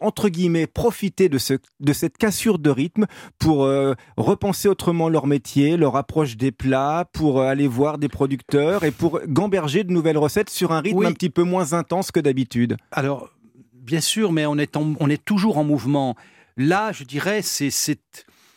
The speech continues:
Speaker 2: c'est pas un mouvement, euh, n-, n-, normal et, et je crois qu'on a tous besoin de
Speaker 1: Ouais.
Speaker 2: ces, de ces services, hein, du déjeuner, du dîner, pour être en état de
Speaker 1: Du rythme, oui.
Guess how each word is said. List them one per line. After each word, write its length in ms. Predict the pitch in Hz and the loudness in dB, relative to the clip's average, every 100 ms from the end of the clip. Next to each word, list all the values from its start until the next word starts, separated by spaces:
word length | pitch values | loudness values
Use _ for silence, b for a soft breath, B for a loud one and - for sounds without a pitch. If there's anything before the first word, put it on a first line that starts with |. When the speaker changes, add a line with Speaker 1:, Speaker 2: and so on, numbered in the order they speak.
| b b _ - - - | b b _ -20 -14 -4
Speaker 2:
c'est 220 | - 196 | -2 -2
pas 220 | - 247 233 | -2 -4 -2
un 60 | |
mouvement, 840 | 196 202 175 - 190 208 220 220 170 | -2 -4 -4 0 0 2 0 0 0
euh, 200 | 160 156 | 0 -2
n-, 560 | 160 170 165 156 156 - | 0 0 0 -4 -6 -12
n-, 120 | 151 | -6
normal 840 | 165 160 190 180 156 170 175 175 156 | 0 2 2 0 -2 0 0 0 -2
et, 140 | 135 - 165 B B | -4 -6 -18 B B
et 100 | 156 | -2
je 100 | 175 | -2
crois 180 | - 220 | 0 0
qu'on 160 | 185 | 0
a 100 | 165 | -4
tous 340 | - 226 240 180 | -4 -2 0 2
besoin 640 | 170 156 143 151 165 202 | 2 2 0 -2 -2 -2
de 80 | 123 | -2
Speaker 1:
Ouais. 40 | 123 | -2
Speaker 2:
ces, 340 | 113 156 135 b b b | 0 -2 -2 b b b
de 100 | 143 | -2
ces 260 | 143 - 151 | 0 0 0
services, 600 | - 170 120 127 170 - | 0 0 -2 -4 -2 -2
hein, 80 | 127 | -4
du 120 | 120 | -4
déjeuner, 580 | 123 147 123 131 135 160 | 0 0 0 0 2 0
du 160 | 127 | -2
dîner, 520 | 123 117 139 139 156 180 b b b | -8 -2 0 0 0 -4 b b b
pour 220 | - 151 | -4 0
être 180 | 185 185 | 0 -2
en 100 | 151 | -4
état 380 | 156 143 185 175 | -2 -2 -2 -2
de 360 | 143 135 131 127 | -4 -6 -6 -4
Speaker 1:
Du 120 | 113 | 0
rythme, 420 | 131 170 - 104 95 | 2 0 -2 -4 0
oui. 240 | 131 131 | 2 0